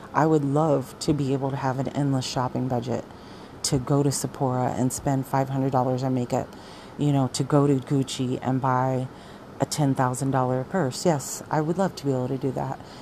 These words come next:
That's me. I'm, I'll be honest. I mean, I'm, obviously, I love clothes. I love fashion.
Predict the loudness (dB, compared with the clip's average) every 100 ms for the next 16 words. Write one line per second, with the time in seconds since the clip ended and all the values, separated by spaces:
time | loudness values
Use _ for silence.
0 | -18 -18 -2 0 0 2 2 2 0 -2
1 | -2 0 0 0 0 0 2 2 0 0
2 | 0 0 -2 0 2 4 2 2 0 2
3 | 2 0 -2 0 2 2 2 2 2 0
4 | 0 -2 -2 -4 -4